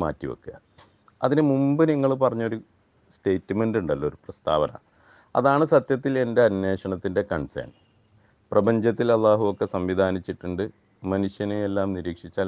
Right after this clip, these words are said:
മനസ്സിലാകും എന്ന് പറഞ്ഞ ആ കൺസേൺ ഉണ്ടല്ലോ, ആ കൺസേൺ പ്രകാരം ഒരു മനുഷ്യൻ ഈ സംഗതി നിരീക്ഷിച്ചത് കൊണ്ട് മാത്രം അയാൾക്ക് അമാവാസി ദിനം മാസത്തിൻ്റെ അവസാന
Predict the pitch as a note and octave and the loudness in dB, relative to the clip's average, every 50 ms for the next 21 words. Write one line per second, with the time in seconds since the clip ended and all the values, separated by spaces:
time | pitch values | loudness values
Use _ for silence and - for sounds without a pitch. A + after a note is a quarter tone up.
0 | F#2 F2+ E2 D#2+ E2 - - F#2 F#2 F#2 F#2 F#2 G2+ G#2 - - - A2 A2+ A2+ | -4 -6 -8 -8 -10 -10 -6 0 0 2 2 0 -2 -8 -8 -4 0 0 0 0
1 | A#2 B2 C#3 C#3 C3+ C3 B2 A#2+ B2+ C3 C3 B2+ B2+ C3 - B2 A2+ G#2+ G2 - | 0 -2 -2 0 2 0 0 0 -2 -2 0 0 0 0 0 0 -2 -2 -2 -4
2 | G2+ F#2 F2+ D2+ C2+ - - - - - _ _ _ _ _ _ _ _ _ _ | -4 -4 -4 -4 -6 -8 -12 -14 -16 -20 _ _ _ _ _ _ _ _ _ _
3 | _ _ _ _ _ _ _ _ _ - D#3 D#3+ F#3 F3+ - D#3 C#3 C3 B2+ A#2+ | _ _ _ _ _ _ _ _ _ -2 2 2 2 2 4 4 4 4 4 2
4 | - C#3+ C3+ C3+ C3+ - - A2 G#2 F2+ F2 F2+ F2+ F2+ F#2 F#2 F2+ F#2 F2 D2+ | 2 2 2 2 2 0 2 4 4 6 6 6 6 8 8 6 6 4 2 -2
5 | - - _ _ _ _ _ - - - _ _ _ _ _ _ _ _ _ _ | -6 -14 _ _ _ _ _ -20 -20 -20 _ _ _ _ _ _ _ _ _ _
6 | _ _ _ - A2 A2 B2 B2 A#2+ A2 G2+ G2 G2 - - A2+ A2+ G#2+ A2 G#2+ | _ _ _ -2 0 2 2 4 4 4 4 2 0 0 -2 -2 0 0 -2 -2
7 | - G#2 F#2+ F#2+ F#2+ G2 F#2+ G#2 G#2 G2+ F#2+ F2+ F#2+ F#2+ F2+ - - - E2 - | -2 -2 -2 -2 -2 -2 -2 -2 0 0 0 0 0 -2 -2 -4 -8 -10 -6 -6
8 | F2+ E2+ E2+ E2 F2 E2+ E2 F2 F2 E2+ D#2 C#2+ C#2+ - - - D#2+ F2 F#2+ A2+ | -4 -4 -4 -4 -4 -4 -4 -4 -4 -2 -2 -4 -4 -6 -4 -4 -4 -4 -4 -10
9 | - _ _ _ _ _ _ _ _ _ _ _ _ _ - F2 F2 G2 G2+ G#2 | -16 _ _ _ _ _ _ _ _ _ _ _ _ _ 0 2 4 4 6 4
10 | G#2+ A2 G#2+ - _ - A#2+ B2+ B2+ B2 - _ _ _ _ - G#2 G#2 G#2+ A#2 | 4 2 2 0 _ -2 -2 -2 -2 -2 -6 _ _ _ _ -4 -2 0 2 4
11 | B2+ C3+ C#3+ C#3+ C#3+ C#3+ C#3+ C#3+ C#3+ C3+ - - D#3 D3 C#3+ C#3+ B2+ A2+ A2 G#2 | 4 4 4 4 4 4 4 4 2 0 -2 -2 -4 -2 -2 -2 -4 -2 -2 -2
12 | G#2 A2 A2 A#2+ C3+ - _ _ _ - G2+ F#2+ F#2+ F#2+ G2+ G2+ G#2 G2+ - A2+ | 0 0 -2 -4 -6 -10 _ _ _ -10 -4 -2 0 2 2 2 2 0 -2 -6
13 | G2 - - A#2 A2 A2 A2+ A#2+ A2 F#2 F#2+ G2 F#2+ - - G2+ G2+ G#2 G2+ A2 | -6 -4 -4 -4 -2 2 4 4 4 4 2 0 -2 -2 -4 -2 -2 0 0 0
14 | A2 | 0